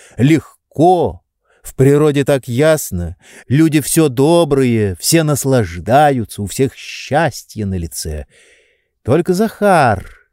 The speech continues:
мрачен, все стороной смотрит на барина. Зато Анисья усмехается так добродушно.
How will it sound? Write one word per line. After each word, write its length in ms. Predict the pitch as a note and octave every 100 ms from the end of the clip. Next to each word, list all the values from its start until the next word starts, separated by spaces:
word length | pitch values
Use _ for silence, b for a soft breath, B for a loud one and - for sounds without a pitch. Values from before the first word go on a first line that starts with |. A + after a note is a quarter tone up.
| -
мрачен, 840 | G2 G#2 F#2+ E2 - D2 D2+ C#2 _ _ _ _
все 200 | - A2+
стороной 640 | - C3+ C#3 C3+ C3 C3+
смотрит 600 | - C3+ C3+ A#2 G#2+ G2
на 160 | F#2 F#2+
барина. 600 | E2+ D#2+ - B1 G#1+ _ _ _ _ _ -
Зато 300 | D#3 B3 D#4
Анисья 840 | D#4 D#4 G#3 C#3+ - B2+ B2 A#2
усмехается 1300 | A#2 A#2 C3+ B2+ - B2 A#2 A2+ A2 G#2 - A2 A2+ _
так 280 | D4+ A#3+
добродушно. 960 | A2+ G2 F2 E2+ D#2 E2 D#2+ - F2+ G#2+